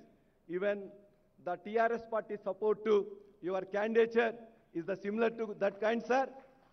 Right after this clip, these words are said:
You might have already felt it. You might be experiencing it.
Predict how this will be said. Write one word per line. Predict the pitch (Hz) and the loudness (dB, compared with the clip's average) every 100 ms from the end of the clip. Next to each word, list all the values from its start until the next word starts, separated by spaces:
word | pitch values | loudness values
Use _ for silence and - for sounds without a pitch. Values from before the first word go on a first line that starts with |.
| _ _ _ | _ _ _
You | 151 190 | -10 -4
might | 208 214 | -2 0
have | 208 | 2
already | 202 226 240 247 | 2 2 0 -2
felt | 220 233 233 | -2 -2 0
it. | 262 254 - _ _ _ _ _ | -4 -6 -20 _ _ _ _ _
You | 160 | -10
might | 202 208 175 | -4 -4 0
be | 208 | 0
experiencing | 208 - 247 247 233 240 247 | 0 -6 -4 -4 -4 -4 -4
it. | 269 269 | -6 -8